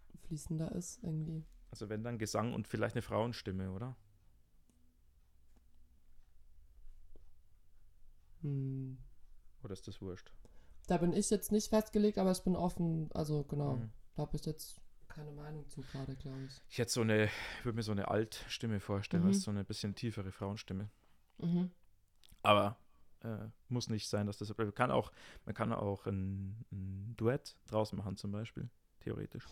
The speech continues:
Speaker 1: Und dann ist der Text irgendwas mit Liebe.
Speaker 2: <laughs> Meinst du, dass wir so kreativ sind?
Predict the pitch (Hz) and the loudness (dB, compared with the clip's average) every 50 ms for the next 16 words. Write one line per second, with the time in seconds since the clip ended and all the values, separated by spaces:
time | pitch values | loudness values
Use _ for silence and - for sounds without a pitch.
0 | - - - - - _ - - - - _ _ - - _ _ - - _ _ | -18 -18 -20 -20 -20 _ -20 -20 -20 -20 _ _ -20 -20 _ _ -20 -20 _ _
1 | - - - - - - - - - 160 156 151 151 151 156 - - 156 - - | -20 -20 -20 -20 -20 -20 -12 -8 -6 -4 -2 0 0 0 -2 -4 -4 -6 -6 -6
2 | 160 156 156 - - - - - 165 156 147 139 143 - 143 143 - - - - | -8 -10 -10 -10 -14 -12 -6 -4 -2 -2 -2 -2 -4 -4 -4 -6 -6 -6 -8 -6
3 | 156 151 151 - 143 139 - - - - - - 104 - - - - - - - | -4 -4 -2 -2 -2 -2 -4 -6 -8 -4 -2 0 0 0 -2 -4 -6 -6 -8 -8
4 | - - - - - - - - - - - - - - - - - - 127 135 | -10 -12 -14 -16 -16 -16 -14 -14 -12 -12 -12 -14 -16 -18 -18 -2 4 4 6 6
5 | - - 123 113 110 - - 117 - 139 131 - 120 120 113 - 180 190 - - | 6 4 4 4 4 6 4 4 2 2 0 2 2 2 2 2 0 -2 -2 -2
6 | - 113 104 | -2 -4 -4